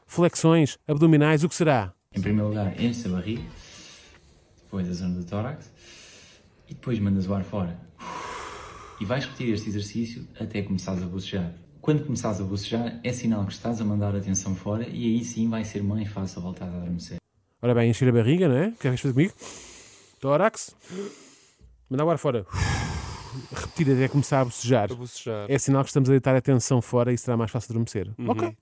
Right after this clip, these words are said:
Speaker 1: É uma questão de experimentar,
Speaker 3: Boa.
Speaker 1: não é?
Speaker 3: A voz deste senhor também é boa para adormecer.
Speaker 1: Sim, sim, sim, sim.
Speaker 3: Ouvir
Speaker 1: É
Speaker 3: assim
Speaker 1: verdade, é verdade,
Speaker 3: é boa.
Speaker 1: é verdade.
Speaker 3: É um bom
Speaker 1: Mas pronto, é uma questão de experimentar, não é? Até parece-me ser um método inofensivo,
Speaker 3: Claro.
Speaker 1: não é?
Speaker 3: Sim, sim.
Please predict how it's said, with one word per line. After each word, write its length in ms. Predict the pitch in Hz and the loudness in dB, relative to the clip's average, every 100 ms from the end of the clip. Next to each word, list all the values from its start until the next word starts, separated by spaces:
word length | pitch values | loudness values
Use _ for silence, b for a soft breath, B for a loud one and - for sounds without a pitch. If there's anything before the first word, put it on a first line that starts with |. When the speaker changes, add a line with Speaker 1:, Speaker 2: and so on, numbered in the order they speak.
| _ - | _ -4
Speaker 1:
É 60 | |
uma 100 | 143 | -2
questão 120 | 131 135 | 0 -2
de 60 | |
experimentar, 280 | - 117 175 | 0 2 4
Speaker 3:
Boa. 120 | 160 143 | 4 4
Speaker 1:
não 120 | 143 | 2
é? 40 | |
Speaker 3:
A 40 | 139 | 2
voz 180 | 156 | 2
deste 160 | 127 120 | 2 -2
senhor 100 | 123 | -2
também 180 | 117 143 | -2 -2
é 40 | |
boa 140 | 139 120 | 0 -2
para 120 | 135 | 0
adormecer. 360 | 123 120 - 92 | -2 -4 -6 2
Speaker 1:
Sim, 200 | - 233 | 4 6
sim, 180 | 190 | 4
sim, 160 | 190 - | 2 2
sim. 120 | 117 | 4
Speaker 3:
Ouvir 160 | 151 202 | 4 6
Speaker 1:
É 20 | |
Speaker 3:
assim 80 | - | 6
Speaker 1:
verdade, 300 | 226 214 - - | 8 8 6 4
é 100 | 214 | 4
verdade, 240 | 180 170 | 8 8
Speaker 3:
é 20 | |
boa. 200 | 226 208 | 6 2
Speaker 1:
é 40 | 190 | 2
verdade. 300 | 160 120 117 107 | 4 2 0 -4
Speaker 3:
É 40 | |
um 40 | 107 | -2
bom 100 | 110 | 0
Speaker 1:
Mas 100 | 202 | 4
pronto, 140 | 180 156 | 6 6
é 40 | |
uma 80 | 202 | 6
questão 120 | 226 | 6
de 40 | |
experimentar, 300 | 160 165 131 | 4 4 4
não 60 | 110 | 2
é? 120 | 127 | 2
Até 160 | 131 156 | 2 0
parece-me 360 | - 165 147 156 | 2 2 2 2
ser 120 | 160 | 4
um 60 | |
método 480 | 139 143 - 151 147 | 4 2 2 4 6
inofensivo, 600 | 131 127 165 165 233 185 | 6 6 6 8 8 6
Speaker 3:
Claro. 120 | 110 110 | 4 2
Speaker 1:
não 60 | |
é? 120 | 107 | 2
Speaker 3:
Sim, 180 | 131 151 | 2 0
sim. 260 | - 131 | 0 -2